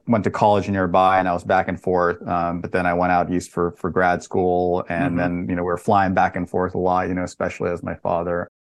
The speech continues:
Speaker 1: came, uh, near to the end of his battle, you know, and that was after nineteen years. He passed away
Speaker 2: Yep.
Speaker 1: at sixty-seven. So that's a, there's no other reason why we're talking here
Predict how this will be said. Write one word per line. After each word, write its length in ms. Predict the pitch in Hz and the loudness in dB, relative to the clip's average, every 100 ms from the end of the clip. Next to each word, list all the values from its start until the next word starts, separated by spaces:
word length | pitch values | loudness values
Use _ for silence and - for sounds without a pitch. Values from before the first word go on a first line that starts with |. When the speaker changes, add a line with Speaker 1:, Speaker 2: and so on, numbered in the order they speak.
| _ | _
Speaker 1:
came, 340 | - 95 90 | -4 -2 -2
uh, 220 | 87 85 82 | -2 -2 -2
near 240 | 87 87 | 0 0
to 140 | - | -2
the 160 | 90 85 | -4 -2
end 100 | 87 | -2
of 60 | 80 | -4
his 80 | 78 | -4
battle, 440 | 82 85 82 80 - | 0 0 0 -4 -6
you 80 | |
know, 160 | 85 80 | -6 -4
and 100 | 80 | -2
that 120 | 82 | -2
was 160 | 87 - | -2 -6
after 180 | - 82 | -4 -4
nineteen 440 | 80 78 - 82 | -4 -4 -4 -4
years. 380 | 80 78 - - | -2 -4 -6 -8
He 160 | - 82 | -8 -6
passed 280 | 85 80 - | -6 -6 -4
away 80 | 80 | -4
Speaker 2:
Yep. 80 | 80 | -4
Speaker 1:
at 60 | |
sixty-seven. 680 | - - - - 80 78 87 _ _ - - - _ _ _ _ _ | -8 -10 -12 -6 -4 -4 -10 _ _ -20 -20 -20 _ _ _ _ _
So 220 | - - 95 | -16 -2 2
that's 280 | 107 110 | 2 2
a, 280 | 104 90 82 - _ - | 0 0 -2 -6 _ -8
there's 340 | 131 113 117 | -2 2 4
no 180 | 120 120 | 4 4
other 180 | 110 98 | 4 2
reason 220 | 101 95 | -2 0
why 140 | 95 92 | 0 2
we're 120 | 90 | 0
talking 640 | 95 90 - 90 87 85 - | 2 0 -2 -4 -2 -2 0
here 340 | 98 104 104 | 2 2 -2